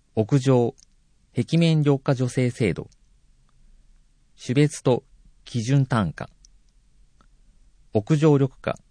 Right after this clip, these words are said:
個人、一平方メートルにつき二万五千円。法人、一平方メートルにつき二万円。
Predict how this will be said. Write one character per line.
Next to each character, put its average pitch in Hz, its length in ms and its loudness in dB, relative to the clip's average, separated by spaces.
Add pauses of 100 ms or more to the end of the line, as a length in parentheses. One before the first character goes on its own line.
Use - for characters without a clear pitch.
(800)
個 156 160 2
人、 82 300 -2 (1160)
一 156 220 -2
平 160 200 4
方 143 240 2
メ 135 160 4
ー - 40 2
ト - 120 -4
ル 76 80 -2
に 147 100 -6
つ - 160 -20
き - 180 -14 (420)
二 92 140 2
万 113 220 2
五 78 100 -6
千 78 320 -4
円。 73 220 -8 (1040)
法 127 240 2
人、 110 380 0 (540)
一 107 220 -4
平 156 220 2
方 147 220 2
メ 143 160 4
ー - 40 -2
ト 87 120 -2
ル 78 80 -4
に 73 120 -4
つ - 140 -20
き 73 180 -12 (220)
二 85 80 -2
万 92 300 2
円。 80 280 -6